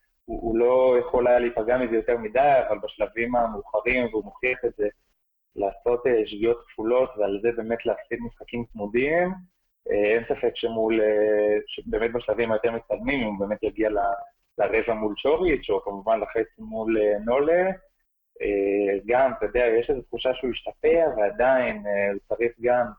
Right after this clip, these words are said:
לשפר כדי שהמשחק לא יהיה יותר שלם. אה, מעניין שאתה אומר שהוא עובד עם דוד פרר, דווקא שחקן שנקודות,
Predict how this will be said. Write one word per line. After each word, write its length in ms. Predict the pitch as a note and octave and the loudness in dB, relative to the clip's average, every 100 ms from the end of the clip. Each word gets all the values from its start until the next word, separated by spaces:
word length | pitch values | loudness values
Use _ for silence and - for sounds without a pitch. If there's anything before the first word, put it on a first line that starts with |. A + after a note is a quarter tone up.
| _ _ _ _ _ | _ _ _ _ _
לשפר 480 | G#2+ G#2+ - B2+ A#2+ - | -14 -8 0 2 2 -2
כדי 140 | A2 | -4
שהמשחק 420 | G#2 G#2 B2+ B2 | -6 -6 -4 -2
לא 60 | B2 | 2
יהיה 80 | A#2+ | 2
יותר 200 | A#2+ A#2+ | 2 0
שלם. 600 | - G#2+ B2+ D3+ D3 A#2 | 0 0 2 2 0 0
אה, 100 | G#2 | -2
מעניין 360 | G2+ G#2 A#2 | 0 0 -2
שאתה 140 | B2 C3 | -2 -2
אומר 160 | A#2 A#2 | -2 -4
שהוא 160 | A#2 | -4
עובד 180 | G#2+ A#2 | -2 -2
עם 80 | A#2 | -2
דוד 240 | G#2+ A2+ - | -6 -8 -6
פרר, 260 | - G2+ B2 A#2+ | -4 0 -2 0
דווקא 300 | G#2+ - A#2 G#2+ G2+ - _ _ A2 | -2 0 0 2 0 -10 _ _ -10
שחקן 280 | - A#2 A#2 | -4 -4 -4
שנקודות, 520 | A2+ G#2+ G#2+ A#2+ | -8 -8 -4 -2